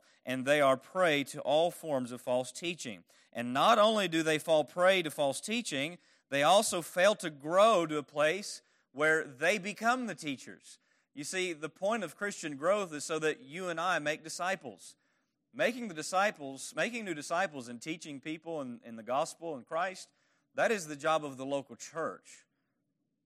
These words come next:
It's not just a pastor job. It is the local church's job.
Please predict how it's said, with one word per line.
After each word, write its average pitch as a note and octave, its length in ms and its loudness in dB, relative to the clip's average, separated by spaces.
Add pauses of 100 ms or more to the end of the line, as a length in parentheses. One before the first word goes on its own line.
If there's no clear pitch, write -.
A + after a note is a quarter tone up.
It's A#2 160 -14
not F3+ 320 0
just C#3+ 460 -2
a A2+ 100 -4
pastor F3+ 520 -6
job. G2 400 -12 (580)
It E3 140 0
is D#3 200 -2
the C#3 260 -6
local C3 420 -4
church's D#3+ 500 -6
job. F#2+ 380 -16